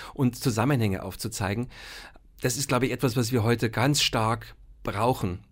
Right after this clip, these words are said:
Also wir leben wahnsinnig in einem Takt der Jetztzeit. Die letzten zehn Minuten, was von einer Viertelstunde war, ist schon total vergessen. Und wenn Präsident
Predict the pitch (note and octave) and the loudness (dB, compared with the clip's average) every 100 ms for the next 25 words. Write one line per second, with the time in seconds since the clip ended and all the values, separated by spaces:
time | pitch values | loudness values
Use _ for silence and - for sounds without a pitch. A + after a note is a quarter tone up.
0 | _ - A2 A2+ A#2+ C3 C3 A2 G#2+ A#2 | _ -6 -2 2 2 2 0 -4 0 2
1 | D#3 D3 C3+ B2+ - C3 B2 A2+ A2 C#3 | 4 4 2 2 -2 -2 0 -2 -2 -2
2 | - - - - - _ - A#2 A2 - | -4 -8 -18 -20 -20 _ -2 0 2 0
3 | - - C3 C3 - - - - - A#2+ | -2 2 4 2 -2 -18 -20 -20 -4 0
4 | B2+ - C#3+ - C3 A#2+ C3 G3 E3 D#3 | 2 0 -2 2 4 6 4 4 4 2
5 | D3 B2+ - C3 A#2+ D#3 C#3+ - D3 E3 | 2 -2 0 2 2 2 0 2 4 4
6 | C3+ C3+ C#3 C3 - C3+ B2+ B2 B2 A#2+ | 6 4 4 0 2 4 4 2 -2 -2
7 | A#2+ B2+ C3 - B2 A2+ B2 - C3+ A#2+ | 0 2 0 0 0 2 2 2 2 0
8 | A2+ - - - - A#2 A2+ A2 A#2+ A#2 | -2 -10 -14 -16 -6 -2 0 0 0 0
9 | A2+ | 0